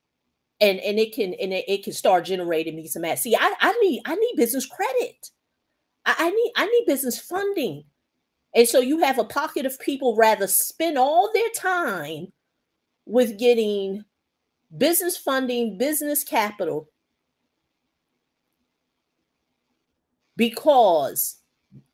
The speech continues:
how they keep financial score is by cash, which is on the lowest, lowest level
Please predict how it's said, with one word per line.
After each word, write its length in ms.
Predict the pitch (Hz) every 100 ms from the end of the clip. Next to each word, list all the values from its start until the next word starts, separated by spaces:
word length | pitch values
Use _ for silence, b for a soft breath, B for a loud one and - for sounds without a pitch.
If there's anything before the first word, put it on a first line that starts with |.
| - -
how 240 | 240 233
they 300 | 180 254 285
keep 280 | - 294 -
financial 560 | 254 226 220 214 214 233
score 640 | - - 247 160 107 127 _ _ _ _ _ _ _ _
is 180 | 214 208
by 180 | 190 156
cash, 520 | - 240 151 - -
which 180 | 220 233
is 140 | 240
on 160 | 226 196
the 100 | 185
lowest, 1080 | 175 185 214 269 311 349 320 311 - - - _ _ _ _ _ _ _ _ _ _ _ _ _
lowest 640 | 180 202 262 285 285 277 208
level 640 | 214 214 175 165 156 160